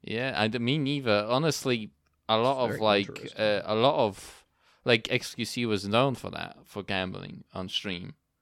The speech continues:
Speaker 2: Oh,
Speaker 1: And
Speaker 2: okay.
Speaker 1: then he was just told by Twitch, like, "Don't do that." And then he's now on Kick, but he still streams on Twitch. And when he streams, I think, the gambling and stuff, he streams it on Kick, I think.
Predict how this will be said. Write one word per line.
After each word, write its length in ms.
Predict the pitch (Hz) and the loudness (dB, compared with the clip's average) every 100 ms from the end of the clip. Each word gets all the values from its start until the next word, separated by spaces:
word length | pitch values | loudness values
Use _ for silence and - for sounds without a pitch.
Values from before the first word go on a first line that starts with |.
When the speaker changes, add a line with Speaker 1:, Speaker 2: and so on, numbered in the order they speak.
| _ _ - | _ _ -16
Speaker 2:
Oh, 140 | 92 95 | -10 2
Speaker 1:
And 220 | 101 101 | 4 4
Speaker 2:
okay. 100 | 104 104 | 4 4
Speaker 1:
then 280 | 104 104 - | 2 -4 -6
he 760 | - 73 78 - - - - 107 | -16 -20 -20 -16 -12 -12 -10 -6
was 200 | 104 95 | -4 -2
just 240 | 110 - | -4 -4
told 320 | - 101 95 92 | -2 -2 -2 2
by 240 | 95 92 | 2 2
Twitch, 380 | - 101 92 - | 0 -4 -2 -4
like, 160 | 90 | -4
"Don't 240 | - 90 85 | -2 -4 -4
do 200 | 95 95 | -4 -2
that." 340 | 87 98 - 214 | -4 -8 -14 -14
And 180 | 98 95 | -8 -4
then 320 | 92 92 92 - _ _ _ | -2 -4 -8 -14 _ _ _
he's 240 | - 101 98 | -8 -2 6
now 220 | 101 98 | 8 8
on 160 | 98 | 4
Kick, 480 | 95 - 117 - - - | -2 2 4 2 -2 -6
but 120 | 92 | -4
he 120 | 104 | -6
still 240 | - 113 104 | -4 -2 -2
streams 400 | - 101 98 98 | -4 -4 -4 -6
on 100 | 92 | -8
Twitch. 480 | - 110 104 - | -2 -2 -2 -8
And 100 | 104 | -8
when 120 | 95 95 | -6 -6
he 100 | 92 | -6
streams, 400 | - 98 95 92 | -4 -4 -4 -4
I 100 | 90 | -2
think, 360 | 95 92 92 | -2 -4 -2
the 400 | 92 87 87 87 - _ _ _ _ _ | 0 2 2 0 -6 _ _ _ _ _
gambling 420 | - 107 104 95 95 | 0 2 2 0 -2
and 100 | 92 | -4
stuff, 260 | 92 90 | -4 -6
he 60 | - | -8
streams 380 | - 101 92 90 | -8 -6 -6 -8
it 60 | |
on 160 | 92 92 | -10 -10
Kick, 300 | - 117 - | -4 -4 -4
I 120 | 95 | -10
think. 360 | 95 98 101 | -8 -10 -12